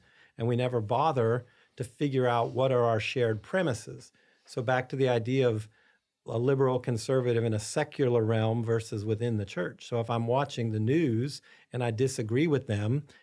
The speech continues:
and I realize they're coming at it from a secular perspective,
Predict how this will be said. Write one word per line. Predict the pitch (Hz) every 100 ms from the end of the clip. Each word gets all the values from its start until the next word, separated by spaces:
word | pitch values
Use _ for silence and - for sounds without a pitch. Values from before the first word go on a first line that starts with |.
| -
and | 127
I |
realize | 120 135 170 143 127 123 107
they're | 127
coming | 135 151 131 123
at | 120
it | 117
from | - 113
a |
secular | 107 - 139 135 123 117 107
perspective, | - 107 165 175 - 110 123